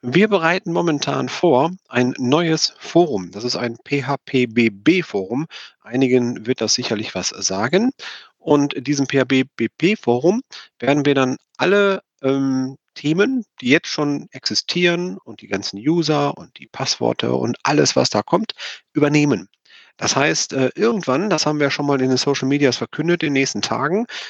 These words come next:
äh, wird der Borsti das Zeitfenster irgendwie abpassen und sagen, „So, jetzt drücken wir mal aufs Knöpfchen.“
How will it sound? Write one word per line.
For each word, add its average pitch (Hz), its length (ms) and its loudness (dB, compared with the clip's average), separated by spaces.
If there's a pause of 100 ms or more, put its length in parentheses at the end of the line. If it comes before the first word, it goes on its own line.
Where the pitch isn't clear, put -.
(220)
äh, 131 300 4
wird - 340 -2
der 123 120 2
Borsti 143 520 -2
das - 240 0
Zeitfenster 143 880 0
irgendwie 139 260 -2
abpassen - 760 -2
und 127 120 -10
sagen, 131 340 2
„So, 131 220 4 (320)
jetzt 113 320 -2
drücken 151 180 -4
wir 135 80 -2
mal 127 120 2
aufs 104 120 -2
Knöpfchen.“ 160 500 0